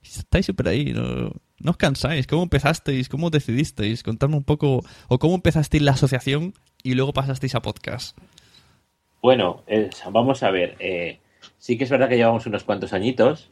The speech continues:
Speaker 2: Somos de los podcast veteranos, eh, de este país, la verdad.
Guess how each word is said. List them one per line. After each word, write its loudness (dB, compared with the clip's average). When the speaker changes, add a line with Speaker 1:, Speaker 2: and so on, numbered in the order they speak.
Speaker 2:
Somos -2
de 2
los -2
podcast 2
veteranos, 0
eh, -4
de -4
este -4
país, 2
la 0
verdad. 0